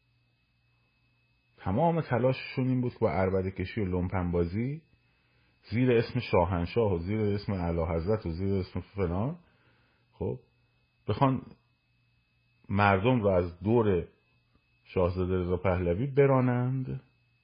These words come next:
درست شد؟ نتونستن.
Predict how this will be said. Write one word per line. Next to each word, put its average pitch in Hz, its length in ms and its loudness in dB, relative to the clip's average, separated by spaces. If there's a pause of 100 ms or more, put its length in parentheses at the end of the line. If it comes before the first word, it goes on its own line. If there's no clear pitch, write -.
(720)
درست 92 140 -12
شد؟ 120 300 -10 (2250)
نتونستن. 135 1080 -2